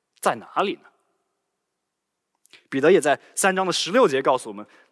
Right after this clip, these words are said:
那些人也曲解使徒保罗和其他旧约圣经的话，他们把这些关于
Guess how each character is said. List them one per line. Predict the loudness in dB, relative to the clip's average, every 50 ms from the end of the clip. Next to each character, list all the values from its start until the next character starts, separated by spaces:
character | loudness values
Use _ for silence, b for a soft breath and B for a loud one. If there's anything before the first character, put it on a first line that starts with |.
| _ b b b
那 | _ 2 2
些 | 4 4 2
人 | 2 2 0
也 | 0 -2 -4 b b b
曲 | b -6 -4 -2 -2 -2
解 | 0 2 2 2
使 | 0 -2 -8
徒 | -8 -8 -6
保 | -4 -4 -4 -4
罗 | -6 -8 -10 -12 -12 _ _ _ _ _ _ _ _ _ _ _ _
和 | _ -4 0
其 | 0 0 0 0
他 | 0 0 -2
旧 | 2 2 2 4
约 | 4 2
圣 | 2 -2 -4 -6 -6
经 | -8 -12 -12
的 | -12
话， | -14 -14 -16 -16 _ _ _ _ _ _ _ _ _ _
他 | 0 0
们 | 2 2
把 | 0 0
这 | 0 -2
些 | -2 -2
关 | -2 -2 -2 -2 -2
于 | -4 -6 -8